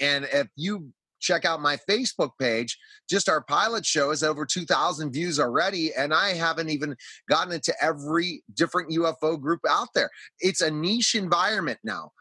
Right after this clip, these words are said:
People don't wanna hear the same old, same old on the radio. Even I, I hate to say this, when I do these eight-minute celebrity interviews, yeah, it's fine, I've interviewed that person. But ultimately, it's the same old, same old.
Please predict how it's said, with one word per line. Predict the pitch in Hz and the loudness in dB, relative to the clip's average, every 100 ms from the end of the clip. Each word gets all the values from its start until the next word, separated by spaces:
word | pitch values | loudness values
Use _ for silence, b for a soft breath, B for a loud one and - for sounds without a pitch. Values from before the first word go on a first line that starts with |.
| b _ | b _
People | 226 269 277 | -2 0 -2
don't | 175 202 208 | 0 -2 0
wanna | 175 196 180 | 0 0 0
hear | - 202 190 143 135 131 - | -4 0 2 2 0 -2 -6
the | 135 | -2
same | 147 190 185 190 | 0 0 0 0
old, | 180 175 | 0 0
same | - 180 185 165 | 0 0 0 0
old | 139 | 0
on | 143 | 0
the | 147 | 0
radio. | 165 190 127 98 | 0 0 -2 0
Even | 214 240 226 | -2 0 2
I, | 190 147 | 2 0
I | 165 147 | -2 0
hate | 175 190 | -2 -2
to | 175 | -2
say | - 214 | 0 0
this, | 208 139 - - B B | 0 0 -2 -4 B B
when | 139 165 | 0 0
I | |
do | 156 170 | 0 -2
these | 160 151 | -2 -2
eight-minute | 170 180 180 175 139 | -2 -2 -2 -2 -2
celebrity | 156 170 151 160 | 0 0 0 -2
interviews, | 202 170 175 | -2 -2 0
yeah, | 240 220 | 2 2
it's | - | 0
fine, | 202 214 247 | 0 0 0
I've | 139 | 0
interviewed | 156 135 123 | 0 0 0
that | 113 - | 0 0
person. | 170 214 131 104 - B B 156 | -2 0 -4 -6 -12 B B -2
But | 196 - - | 0 0 -2
ultimately, | 165 240 233 285 135 135 127 120 _ _ - | 2 2 0 -4 -2 -2 -2 -4 _ _ -2
it's | 165 - | -2 0
the | 175 | 0
same | - - 185 190 | 2 2 0 0
old, | 175 143 | -2 0
same | - 165 165 151 | -2 0 -2 -4
old. | 78 | -6